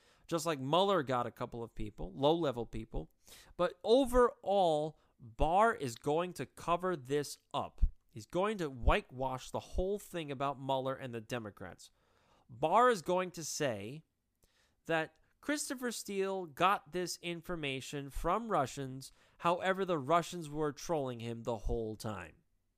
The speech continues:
When in reality, Christopher Steele was just making bullshit up because he was paid for by the,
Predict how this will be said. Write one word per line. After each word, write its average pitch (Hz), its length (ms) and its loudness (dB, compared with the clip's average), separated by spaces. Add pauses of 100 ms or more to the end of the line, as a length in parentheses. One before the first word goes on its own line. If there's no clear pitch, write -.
(920)
When 107 140 -10
in 95 80 -16 (100)
reality, 127 640 0
Christopher 120 480 -8
Steele 113 360 -6
was 107 140 -6
just - 240 -10
making 95 380 -14
bullshit 107 400 0
up 117 320 2 (840)
because 107 280 -10
he 101 80 -12
was 120 160 -10
paid 131 300 0
for 113 200 -6
by 92 160 -10
the, 87 140 -20